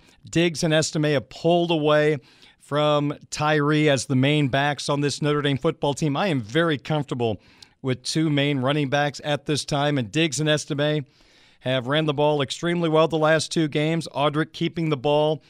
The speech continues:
in his hands enables him to be a full go for this offense. And you look at those two, they combined for thirty-five carries for two hundred and eighteen yards and a touchdown against that really good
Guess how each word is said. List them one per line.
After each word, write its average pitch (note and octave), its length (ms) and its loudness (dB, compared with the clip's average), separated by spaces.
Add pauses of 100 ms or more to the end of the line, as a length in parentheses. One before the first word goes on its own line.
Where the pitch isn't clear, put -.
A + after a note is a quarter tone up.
(160)
in E3 180 2
his D3 200 2
hands D#3 500 -2 (240)
enables D3+ 680 -4
him E3 240 -2
to - 160 -6
be D3 400 -2
a B2 100 -4
full E3+ 380 -2
go D#3 400 2 (320)
for D#3+ 260 2
this D3+ 280 0
offense. D#3 560 0
And B2 100 -2
you A#2+ 80 -2
look D3+ 160 2
at D#3 100 -6
those D3 280 0
two, C#3 340 2 (340)
they C#3 140 -2
combined C#3+ 540 0
for C#3 80 -4
thirty-five E3+ 840 0
carries B2+ 540 -2 (420)
for C3+ 240 -2
two G#3 320 -4
hundred D#3+ 400 -2
and B2 240 -2
eighteen F3 600 -2
yards A#2+ 480 0 (320)
and D3 160 -2
a C#3+ 80 -2
touchdown B2+ 720 -2 (320)
against C3+ 460 -2
that C#3 220 -4
really D#3 320 -2
good C#3 320 0